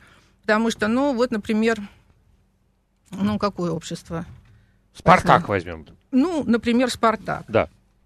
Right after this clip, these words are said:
Speaker 1: Ну, например, «Спартак». Значит, дореволюционное общество, э, русское гимнастическое общество существовало, дореволюционное. Кстати, очень интересный момент, то, что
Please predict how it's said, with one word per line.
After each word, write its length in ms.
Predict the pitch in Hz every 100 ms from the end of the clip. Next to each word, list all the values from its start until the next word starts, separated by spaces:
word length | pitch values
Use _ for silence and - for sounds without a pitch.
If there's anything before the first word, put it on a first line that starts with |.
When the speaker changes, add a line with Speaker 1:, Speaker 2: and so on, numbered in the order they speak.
| _ -
Speaker 1:
Ну, 100 | 233
например, 400 | 294 233 214 208
«Спартак». 480 | - 208 196 - - _ _ _ _ _ _ -
Значит, 300 | 226 247 214
дореволюционное 720 | 311 302 254 226 262 262 233
общество, 640 | 214 233 262 - 269 285 233
э, 320 | 214 220 196
русское 380 | 220 262 - 233
гимнастическое 800 | 196 190 180 - 220 214 - 190
общество 500 | - 180 - 160 160
существовало, 800 | - 165 - 165 170 160 170 180 -
дореволюционное. 1000 | 196 190 190 190 - 180 160 160 180 214 _ _ _ _
Кстати, 440 | - - 196 180 180
очень 300 | 196 - 175
интересный 420 | 175 180 170 175
момент, 460 | 180 185 247 359 - -
то, 140 | 190
что 240 | - 190